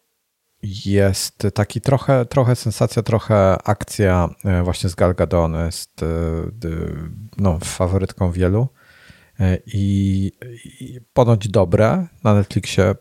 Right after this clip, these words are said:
Przypominam, e, to może ty obejrzysz, dasz znać. I na Dys-, Disneyu, em, debiutuje dwudziestego trzeciego, czyli jeszcze za chwilę,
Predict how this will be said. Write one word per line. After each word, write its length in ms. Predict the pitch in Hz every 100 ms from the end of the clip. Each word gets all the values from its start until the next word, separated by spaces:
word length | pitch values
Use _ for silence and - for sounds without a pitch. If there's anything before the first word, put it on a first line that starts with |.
| _
Przypominam, 760 | - - 101 107 110 110 107 104 - 104
e, 300 | 92 90 90 90 123 _
to 140 | -
może 260 | 87 92 92
ty 120 | -
obejrzysz, 680 | 87 87 90 85 87 - - _
dasz 280 | 95 87 -
znać. 380 | 101 117 - - _ - - - _ -
I 320 | 104 101 101
na 440 | 98 95 92 90 87 -
Dys-, 400 | 95 - - 95
Disneyu, 800 | 90 95 - 92 90 87 87 71
em, 540 | 90 85 82 82 85 82 87
debiutuje 760 | 87 90 85 92 - 101 92
dwudziestego 540 | 90 95 95 - 104 104
trzeciego, 680 | - - 98 - 95 78
czyli 360 | - 95 85 85
jeszcze 340 | 85 - 95
za 120 | 87
chwilę, 480 | 85 - 110 85 82